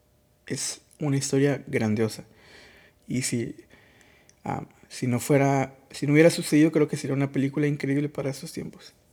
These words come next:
Pero en fin, el faraón, después de perder gente, después de perder cosechas, después de perder mucho por, por las plagas que Dios enviaba, decide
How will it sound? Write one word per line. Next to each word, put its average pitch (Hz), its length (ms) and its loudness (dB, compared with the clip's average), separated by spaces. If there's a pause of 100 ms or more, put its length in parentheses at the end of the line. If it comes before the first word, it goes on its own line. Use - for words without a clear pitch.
(400)
Pero 170 200 6
en 160 80 0
fin, 180 280 0 (2250)
el 170 140 2
faraón, 170 600 10
después 165 400 4
de 165 100 4
perder 147 460 4
gente, 160 560 2
después 151 340 2
de 147 100 0
perder 135 480 -2
cosechas, 143 640 0
después 143 320 -4
de 156 80 0
perder 147 360 -2
mucho 185 460 0 (520)
por, 147 340 2 (880)
por 143 160 -2
las 127 160 2
plagas 151 360 6
que - 80 0
Dios 143 180 4
enviaba, 147 500 2
decide 175 760 2